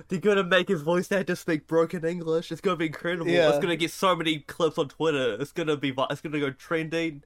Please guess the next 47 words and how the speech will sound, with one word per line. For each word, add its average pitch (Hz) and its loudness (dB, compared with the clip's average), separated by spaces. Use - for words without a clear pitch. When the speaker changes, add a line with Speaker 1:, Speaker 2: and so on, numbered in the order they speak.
Speaker 1:
People 160 0
are - 0
gonna 135 0
Speaker 2:
That's 175 6
Speaker 1:
buy 143 6
it 143 -4
for 139 -2
that. 147 4
Speaker 2:
<laughs> - -20
Speaker 1:
It's 320 0
Speaker 2:
That's 190 0
Speaker 1:
gonna 214 6
be 247 4
Speaker 2:
what 254 6
I 208 10
Speaker 1:
Nugget 185 8
Speaker 2:
think 196 4
Speaker 1:
all 175 2
over 160 4
again. 123 0
Speaker 2:
That's 190 4
what 262 2
I 190 6
think 190 0
the 160 -6
concept 143 -4
for 143 -10
this 120 -14
game 120 -10
is, 107 -12
though. 110 -8
They 143 0
haven't, 190 2
now, 170 2
they 156 -2
did 180 -2
say, 160 2
like, 135 -2
they 147 -2
showed 143 -2
off 131 0
a 131 -8
bunch 120 -8
of 127 -10
shit - -8
for 113 -8
it. 117 -10